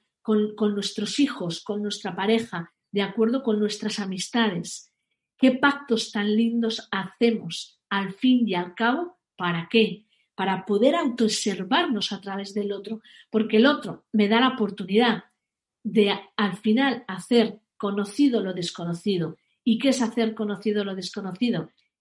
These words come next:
Y mejor que este programa no puede ser, el amor, ¿de acuerdo?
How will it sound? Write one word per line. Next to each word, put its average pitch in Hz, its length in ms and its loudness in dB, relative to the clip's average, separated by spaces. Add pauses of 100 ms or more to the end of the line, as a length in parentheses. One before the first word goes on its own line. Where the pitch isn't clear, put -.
Y 202 120 2
mejor 196 340 0
que 220 80 2
este 208 200 0
programa 202 440 0
no 190 140 -2
puede 185 180 -4
ser, 180 340 -4 (420)
el 190 180 0
amor, 180 560 0 (340)
¿de 196 100 -2
acuerdo? 202 460 -2